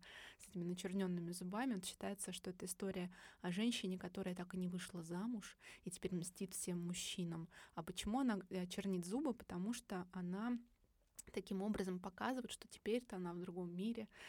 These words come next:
является замужней женщиной. Дело в том, что японки замужние, а, это была целая традиция, которая только в начале двадцатого века, ну, в конце девятнадцатого, начале двадцатого века перестала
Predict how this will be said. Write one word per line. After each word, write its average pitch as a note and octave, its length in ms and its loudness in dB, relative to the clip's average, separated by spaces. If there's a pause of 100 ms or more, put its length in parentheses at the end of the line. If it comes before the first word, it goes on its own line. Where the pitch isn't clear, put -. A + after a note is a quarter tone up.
(200)
является F#3+ 520 -2
замужней G3+ 540 2
женщиной. F#3+ 560 0
Дело F3+ 120 -2
в F3+ 60 -14
том, A#3 140 4
что A#3 180 -4
японки A3+ 520 0
замужние, F#3+ 640 -2 (440)
а, F3 220 0
это F3+ 160 -8
была F3+ 160 0
целая F3+ 300 -2
традиция, F#3+ 560 -2
которая F3+ 380 -6
только F#3 260 -8
в - 20 -2
начале F3+ 360 -2
двадцатого F3+ 540 -4
века, F3+ 380 -2
ну, A3 100 -2
в - 40 -12
конце F3+ 300 -4
девятнадцатого, F#3 580 -2
начале F3+ 260 -2
двадцатого F3+ 520 -4
века F3 260 -4
перестала F3+ 560 -6